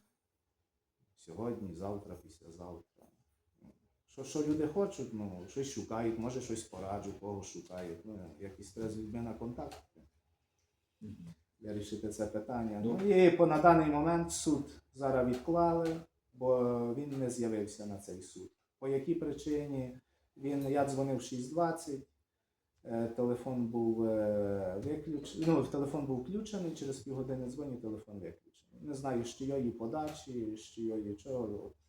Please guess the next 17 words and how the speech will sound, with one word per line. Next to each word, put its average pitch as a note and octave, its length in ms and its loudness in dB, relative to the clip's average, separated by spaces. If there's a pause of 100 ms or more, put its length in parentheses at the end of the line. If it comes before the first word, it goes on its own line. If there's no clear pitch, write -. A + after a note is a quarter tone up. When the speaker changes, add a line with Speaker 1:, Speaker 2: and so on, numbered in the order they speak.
(320)
Speaker 1:
це G#2+ 120 -6
сталося. E2 500 -12 (840)
Чого D3 300 2
він C3+ 100 -2
не B2+ 80 0
прибув, C3+ 600 -2
а G#2+ 360 -4 (240)
все, D3+ 180 -2
дзвонив A#2+ 420 -2
нормально, A2 460 -4 (140)
їду, G#2+ 200 -6
їду. F2 360 -12 (1400)
На G#2 100 -12
даний B2 300 -4
момент G#2 460 -6
відклали, A#2+ 600 -10
чекаю. - 420 -20